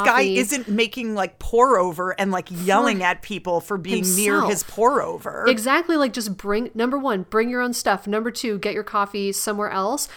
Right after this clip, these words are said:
Speaker 2: Number three, just wait till the new pot is brewed.
Speaker 1: Yeah.
Speaker 2: And drink from the new pot.
Speaker 1: Exa-
Speaker 2: Like, I
Speaker 1: yeah,
Speaker 2: don't,
Speaker 1: yeah, yeah.
Speaker 2: you don't, no one's making you drink the mixed pot.
Speaker 1: Do you think he's accidentally drank,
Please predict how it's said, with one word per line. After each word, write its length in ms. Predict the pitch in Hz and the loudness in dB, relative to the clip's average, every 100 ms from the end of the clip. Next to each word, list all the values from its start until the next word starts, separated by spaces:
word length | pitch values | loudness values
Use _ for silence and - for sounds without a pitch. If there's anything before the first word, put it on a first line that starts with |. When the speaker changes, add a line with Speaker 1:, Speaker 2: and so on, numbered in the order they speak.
| - | -6
Speaker 2:
Number 240 | 262 277 285 | -2 0 -2
three, 300 | - 359 339 | 0 2 2
just 200 | 320 233 | -2 -4
wait 280 | 240 311 | -4 -4
till 160 | - 320 | -2 -4
the 140 | 285 | -2
new 200 | 247 269 | -2 -2
pot 360 | 269 - 254 294 | -2 0 0 -2
is 120 | 233 | -6
brewed. 440 | 202 220 226 247 277 _ - | -2 -2 0 -4 -10 _ -4
Speaker 1:
Yeah. 260 | 190 196 226 | 2 4 4
Speaker 2:
And 100 | 233 | 4
drink 280 | 220 311 | 2 2
from 200 | - 320 | 4 4
the 80 | 294 | 4
new 160 | 220 320 | 2 0
pot. 300 | - 190 - | 0 0 4
Speaker 1:
Exa- 160 | 240 277 | 6 6
Speaker 2:
Like, 140 | 285 | 6
I 80 | - | 8
Speaker 1:
yeah, 60 | 214 | 8
Speaker 2:
don't, 120 | 214 | 8
Speaker 1:
yeah, 80 | 202 | 6
yeah. 180 | 208 196 | 8 10
Speaker 2:
you 60 | |
don't, 200 | 403 277 | 10 8
no 100 | 277 | 6
one's 180 | 359 349 | 6 6
making 480 | 254 226 302 - 285 | 2 2 2 2 2
you 100 | 269 | 0
drink 440 | 202 196 208 269 - | -2 -4 -4 -4 -6
the 140 | 208 202 | -2 -2
mixed 600 | 190 196 - - - - _ _ _ | 0 -2 -4 -10 -12 -16 _ _ _
pot. 380 | - 226 247 - | 0 0 0 -2
Speaker 1:
Do 60 | 233 | -2
you 40 | |
think 180 | 240 240 | -2 -2
he's 180 | 220 - | -4 -2
accidentally 720 | 175 170 - 170 131 180 180 170 | -2 0 -2 -4 -6 -6 -6 -4
drank, 420 | 175 170 165 | -4 -4 -8